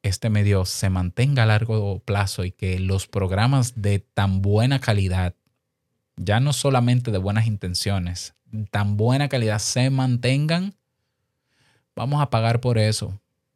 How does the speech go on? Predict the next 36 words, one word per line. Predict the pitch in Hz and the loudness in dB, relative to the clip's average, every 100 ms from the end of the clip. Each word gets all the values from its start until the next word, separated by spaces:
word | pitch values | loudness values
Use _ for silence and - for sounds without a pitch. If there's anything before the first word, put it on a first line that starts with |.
| _ _ _ _ _ _ | _ _ _ _ _ _
Vamos | - 131 151 | -6 -4 -4
a | |
pagar | - 160 151 151 | -4 -4 -4 -4
por | 151 151 | -4 -4
eso. | 156 - 98 - _ _ _ _ _ _ _ _ _ _ _ _ | -4 -6 -10 -16 _ _ _ _ _ _ _ _ _ _ _ _
¿Ya? | 127 143 | -8 -6
Porque | 131 117 | -6 -2
n-, | 107 101 - _ | -2 -2 -10 _
nadie | 117 123 147 | 0 2 2
cuestiona | 160 131 131 135 | 0 0 2 0
pagar | 135 113 113 | 2 0 0
Netflix, | 104 110 123 - 87 - - _ _ _ | 2 0 -2 -10 -8 -10 -14 _ _ _
ni | 101 95 | -4 0
Amazon, | 92 113 107 - 92 98 - _ _ _ _ _ _ _ _ | 0 0 0 -2 -8 -10 -18 _ _ _ _ _ _ _ _
ni | 104 98 92 | -4 0 0
H | 95 - 104 | 0 0 2
B | 92 | 2
O, | 87 123 - _ | 2 0 -4 _
ni | 104 98 | -4 -2
Disney | 87 98 - 98 | -2 -4 -4 -4
Plus. | 87 98 135 - - _ - _ | -2 -4 -4 -8 -20 _ -20 _
Pero | 110 107 | 0 2
a | |
la | 104 104 | 4 2
hora | 113 147 | 2 2
de | 151 147 | 0 0
contribuir | 147 135 131 127 127 135 | 2 0 2 2 4 2
con | 139 | 0
su | 127 131 | 0 0
podcast | 131 131 127 | -2 0 0
favorito, | 131 127 131 127 123 | 2 2 2 2 0
entonces | 110 123 | 2 2
no, | 123 135 | 4 4
debe | 107 120 | 4 2
ser | - 139 | 0 -2
gratis. | 110 90 - - - | -2 -4 -8 -12 -14